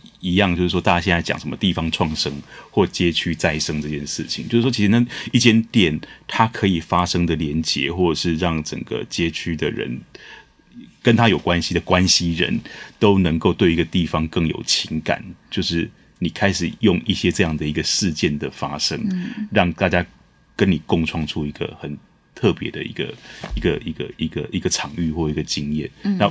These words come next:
Speaker 1: 之后他们可能就是会带朋友来，就说那个东西是他们共创出来的东西。
Speaker 2: 对。
Speaker 1: 那个很特别的一个，他可能短暂停留在台湾，可能你也不知道他会教多久，可是就跟你当初一样去墨西哥家庭待了一年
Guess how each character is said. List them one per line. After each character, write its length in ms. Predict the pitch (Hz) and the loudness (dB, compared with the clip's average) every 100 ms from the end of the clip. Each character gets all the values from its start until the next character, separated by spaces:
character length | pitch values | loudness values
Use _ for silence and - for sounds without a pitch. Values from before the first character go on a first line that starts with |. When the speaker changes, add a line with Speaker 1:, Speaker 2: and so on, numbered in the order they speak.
| - | 0
Speaker 1:
之 180 | - 101 | 0 2
后 160 | 95 | 2
他 80 | 90 | 2
们 120 | 87 | 0
可 120 | 85 | -2
能 160 | 78 78 | -4 -4
就 100 | - | -4
是 200 | - 80 - - - | -2 -4 -6 -12 0
会 120 | 104 | 2
带 100 | 98 | 2
朋 160 | - 85 | 0 -4
友 120 | 76 | -4
来， 180 | - - | -6 -8
就 120 | 82 | -6
说 100 | 82 | -2
那 100 | 87 | -2
个 80 | 78 | 0
东 160 | 78 | -4
西 100 | 78 | -4
是 140 | 76 82 | -6 -8
他 140 | - | -6
们 120 | 76 - | -6 -2
共 140 | 85 | -2
创 160 | 82 80 | 0 -4
出 200 | - 78 | -4 -6
来 60 | |
的 100 | - | -6
东 140 | - - | -10 -10
西。 140 | - - - | -10 -8 -4
Speaker 2:
对。 100 | 196 170 165 | -4 -4 -2
Speaker 1:
那 80 | 156 | 2
个 100 | 147 | 2
很 260 | - 90 80 | 2 -2 -4
特 280 | - 196 135 | 0 4 4
别 180 | 87 | 2
的 120 | 80 85 | 0 0
一 160 | 90 | -2
个， 280 | 87 95 85 - - - | 0 2 2 -2 -20 -4
他 100 | - | 0
可 120 | - | 2
能 120 | 87 87 | 0 0
短 200 | 85 78 | 0 2
暂 160 | 104 | 2
停 160 | 87 85 | 2 -2
留 120 | 78 | -2
在 120 | 85 | -2
台 200 | 80 - | -4 -6
湾， 240 | 78 78 78 | -6 -4 -6
可 180 | - | -6
能 140 | 76 76 - - - | -8 -8 -12 -20 -4
你 100 | 98 | 0
也 60 | 82 | 0
不 100 | 85 | 0
知 60 | |
道 80 | 82 | -2
他 60 | 82 | 0
会 120 | 80 | -2
教 180 | 78 76 | -2 -6
多 160 | 67 69 | -8 -10
久， 180 | - - - - - - _ | -10 -10 -16 -20 -20 -20 _
可 100 | - | -6
是 120 | 85 | -4
就 100 | 92 | -2
跟 180 | 90 92 | 2 2
你 80 | 87 | 2
当 200 | 80 85 | 0 -2
初 180 | 80 82 | -2 -2
一 100 | 76 | 0
样 180 | 80 76 | -2 -4
去 160 | - 82 | -4 -2
墨 200 | 80 78 | 0 -2
西 120 | 76 | -4
哥 140 | - | -6
家 160 | 80 78 | -6 -6
庭 140 | 76 | -6
待 140 | 78 78 | -6 -6
了 80 | |
一 120 | 78 80 | -4 -4
年 160 | 76 | -6